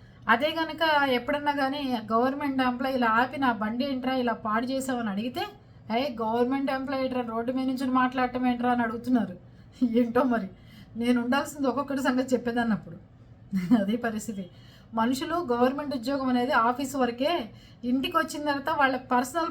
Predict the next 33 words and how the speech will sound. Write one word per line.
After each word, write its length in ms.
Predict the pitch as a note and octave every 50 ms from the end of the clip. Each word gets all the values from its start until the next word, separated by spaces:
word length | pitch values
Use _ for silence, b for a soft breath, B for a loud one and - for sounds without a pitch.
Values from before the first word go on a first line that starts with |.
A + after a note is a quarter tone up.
| -
పనులు 220 | D4 C4+ C4+ C4+ C4
ఉంటాయి, 260 | C4 B3 - C#4 D#4+
పర్సనల్గా 1200 | - C4 A#3+ A#3+ A#3+ - D4+ D4 C#4+ C#4+ C4+ C4+ C4+ C4 - - - - - - B3+ C4 C4+ C#4 C4+
రోడ్ల 300 | B3+ B3 B3 A#3+ B3 C#4+
మీద 220 | C#4 C4+ C4 -
తిరిగే 240 | B3+ A#3 B3 B3+ B3+
ఉంటాయి. 300 | B3 A#3+ A#3+ A#3+ C#4 C4+
అప్పుడు 220 | A#3+ A#3+ - A#3+
గవర్నమెంట్ 460 | G#3+ A3+ A3+ A#3+ C4+ C4 D4 D4 C#4 C4
ఉద్యోగస్తుడు 440 | A3 A#3+ C4 C4 C4+ B3+ - A3+
కాదు 280 | A#3 - A3+ A3 B3 C#4+
బాబు 280 | B3 B3+ B3 A#3+ A#3+ A#3+
ఎవరు, 320 | A3 G3+ G#3+ A#3 D4+ F4+ C4+
మామూలు 360 | A3+ G#3+ G#3+ A3+ B3 C#4 D4
సామాన్యమైన 680 | B3+ - B3 A3 A#3 B3 C#4 C#4+ C#4 C#4 C#4 C#4 C4+ C4
వ్యక్తులు. 720 | A3+ G#3 G3 - - C4 C#4 E4+ F#4+ D#4 - - - - - B B B B B B B B B B B G#3+ A3+
గవర్నమెంట్ 540 | A3+ B3 C#4 D#4 E4 E4 E4 E4+ E4 E4
ఉద్యోగం 420 | D#4 C4 A3+ A#3 D4+ D#4 D#4 E4 D4+
అనేది 360 | D4 C#4 C4+ B3+ C#4+ E4 F#4
ఆఫీస్ 520 | D#4 B3 A#3+ B3+ A#3+ - E4+ D#4+ - -
గేట్ 440 | B3+ A#3 G#3 G3+ B3 C4+ D4 C#4 -
లోపలికి 440 | C#4+ B3+ B3+ C4+ - F4 F4 E4+ D4+
వెళ్ళిన 300 | D4 C#4+ D4 C#4+ C#4 C#4
తర్వాత 280 | C4+ D4+ C#4 B3 A#3+ A#3+
గవర్నమెంట్ 320 | B3 A#3+ C4 C4 A#3 A#3+
ఉద్యోగం, 400 | G#3+ - - G#3+ G#3 G3+ G3 G3 G#3+
గేట్ 240 | A#3+ D4 C4+ B3+ A3
బయటకు 340 | A#3+ A#3 D4 - E4+ D#4
వచ్చేసిన 460 | D4+ - - D4+ D4 D4 - C#4 C#4 C4+
తర్వాత 220 | C4 G4+ F#4+ E4
నార్మల్ 400 | C#4 B3 C4 D4 D4 D4+ D4+ D4
మనుషులే 380 | C4 B3+ B3 B3 B3 C4 B3+ A3+
అందరూ. 260 | G#3 A3 A3+ G3+